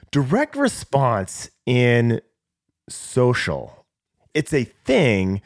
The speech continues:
By and large, when Guy and I have been talking about social media, we've been talking about building both brand awareness and brand affinity,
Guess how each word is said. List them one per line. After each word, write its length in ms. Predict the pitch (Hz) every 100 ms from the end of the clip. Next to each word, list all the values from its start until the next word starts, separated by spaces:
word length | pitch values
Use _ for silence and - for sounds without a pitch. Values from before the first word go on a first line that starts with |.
| - - -
By 180 | 156
and 100 | 233
large, 280 | 226 180 135 -
when 260 | 123 135 127
Guy 200 | 120 190
and 100 | 185
I 60 |
have 100 | 160
been 180 | 131 117
talking 480 | - - 214 - 131
about 240 | 113 107
social 320 | - 107 -
media, 460 | 104 101 95 92 92 - - _
we've 220 | 120 175
been 160 | 220 185
talking 340 | 151 135 127
about 260 | 127 117 104
building 240 | 113 113
both 260 | 107 104 -
brand 240 | 110 107
awareness 400 | 101 98 95 104
and 120 | 117 95
brand 240 | 95 92
affinity, 680 | 85 - 123 120 98 87